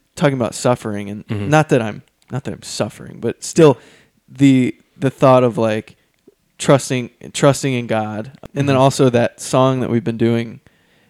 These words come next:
Speaker 1: in church sometimes, or the last, I think we've done it three times in the last couple months. Um, "Same God,"
Speaker 2: Mm-hmm.
Speaker 1: like, where it's, "You were providing then, you will provide now,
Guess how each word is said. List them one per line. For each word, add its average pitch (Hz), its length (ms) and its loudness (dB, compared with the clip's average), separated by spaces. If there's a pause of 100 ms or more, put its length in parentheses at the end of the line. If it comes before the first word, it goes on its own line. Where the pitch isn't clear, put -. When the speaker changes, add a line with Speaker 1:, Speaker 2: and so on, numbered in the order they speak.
Speaker 1:
in 120 160 -6
church 127 280 -2
sometimes, 127 640 -6 (100)
or 113 220 -2
the 120 100 -4
last, 123 500 -4 (140)
I - 40 -18
think 240 140 -8
we've 214 100 -8
done 151 140 -6
it 107 100 -12
three 123 160 -4
times 113 340 -12
in 104 120 -16
the 107 60 -14
last 107 180 -18 (260)
couple 107 240 -10
months. - 380 -14 (420)
Um, 110 320 -4
"Same 127 300 -4
God," 120 480 -4 (100)
Speaker 2:
Mm-hmm. 107 200 -6
Speaker 1:
like, 123 180 2
where 120 140 2
it's, - 280 -6 (440)
"You 135 160 6
were 143 120 8
providing 135 540 2
then, 127 360 -2 (360)
you 120 180 2
will 139 260 6
provide 120 480 0
now, 104 440 -6